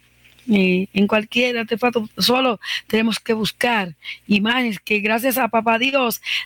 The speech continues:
la tecnología tan avanzada nos da todo,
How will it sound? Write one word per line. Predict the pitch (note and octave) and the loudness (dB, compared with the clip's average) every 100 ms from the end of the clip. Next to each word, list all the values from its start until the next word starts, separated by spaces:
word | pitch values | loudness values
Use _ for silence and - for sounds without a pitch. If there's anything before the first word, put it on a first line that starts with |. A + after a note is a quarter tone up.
| - | 0
la | A#3+ C4 | 0 2
tecnología | C#4 C4+ C4 C4 G#3+ C#4+ C#4+ C#4 C4 C4 - | 0 2 2 0 0 0 2 2 2 0 -2
tan | A3+ A#3 | -2 0
avanzada | B3+ C4+ C4+ B3 A3+ | 0 2 2 2 2
nos | A3+ | -2
da | B3 B3+ | 0 -2
todo, | - D#4 C#4+ F3+ | 2 2 2 -2